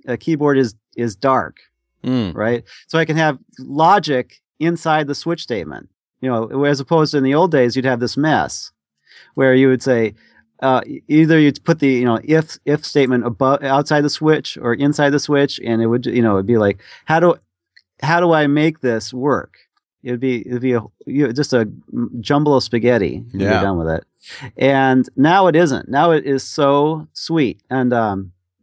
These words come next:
Speaker 1: I invited my brother, who isn't a programmer, to, uh, to, I'd meet with him, uh, every couple days on GoToMeeting. And, uh, and we just go over the process of learning Swift.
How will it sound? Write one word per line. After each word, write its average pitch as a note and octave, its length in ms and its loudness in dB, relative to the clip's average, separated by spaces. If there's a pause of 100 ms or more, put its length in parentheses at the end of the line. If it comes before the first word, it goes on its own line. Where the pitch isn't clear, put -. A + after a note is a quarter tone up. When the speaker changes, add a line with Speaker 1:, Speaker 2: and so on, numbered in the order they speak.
(760)
Speaker 1:
I D3+ 160 2
invited E3 400 4
my D3 120 2
brother, B2+ 560 0
who C3 120 -2
isn't C#3 220 0
a G#2+ 60 -2
programmer, G#2 760 -2 (120)
to, A#2 340 0
uh, A2+ 160 -6
to, A#2 380 0
I'd A#2 200 0
meet C3+ 200 4
with B2+ 180 2
him, A#2+ 180 2
uh, G#2+ 240 0
every B2+ 200 0
couple A#2 200 -2
days G#2 360 0 (260)
on A#2 160 2
GoToMeeting. A2+ 720 2 (240)
And, A#2 540 0
uh, G2 400 0 (420)
and C3 160 4
we C3+ 120 4
just - 460 -4 (240)
go D#3 280 2
over D3 140 4
the C3+ 80 2
process C3 420 -2
of A#2 80 -8
learning A#2+ 320 -4
Swift. F#2+ 540 -6